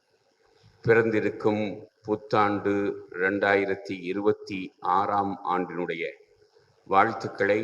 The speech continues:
அன்போடு தெரிவித்துக் கொள்கிறேன். இந்த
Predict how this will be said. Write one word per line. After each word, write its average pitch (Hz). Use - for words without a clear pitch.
அன்போடு 95
தெரிவித்துக் 87
கொள்கிறேன். 80
இந்த 104